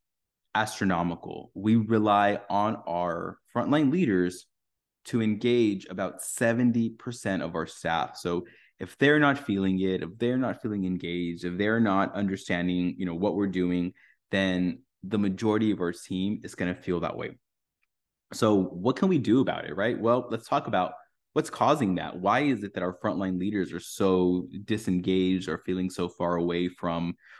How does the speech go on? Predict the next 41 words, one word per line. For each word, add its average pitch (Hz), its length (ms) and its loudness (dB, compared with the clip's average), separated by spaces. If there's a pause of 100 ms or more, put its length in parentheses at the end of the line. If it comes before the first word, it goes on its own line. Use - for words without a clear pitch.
what's 98 180 -2
happening 95 340 0
in 87 80 0
the 87 80 -2
organization? 85 880 -6 (320)
And 98 460 4
one 156 160 2
of 160 60 -2
those 143 160 -2
things 104 340 -4
is 90 420 -4 (160)
clarifying 117 800 0
expectations. 92 1000 -8 (340)
A 104 80 -2
lot 113 240 6
of, 135 220 0
uh, 92 260 -2 (180)
frontline 113 360 0
leaders 113 320 -2
are 90 100 -4
reporting 110 480 -4
that 101 300 -6 (260)
they 127 100 -4
don't 170 240 0
really 175 220 0
know 117 240 4
what's 117 240 0
expected - 400 -6
of 92 100 -2
them 85 180 -4
right 82 140 -4
now. 82 180 -2
They're 92 140 -2
not 110 220 2
really 110 240 0
sure. 104 360 0
As 92 140 -2
a 104 60 -2
matter 107 260 0
of 120 100 -2
fact, 90 380 -2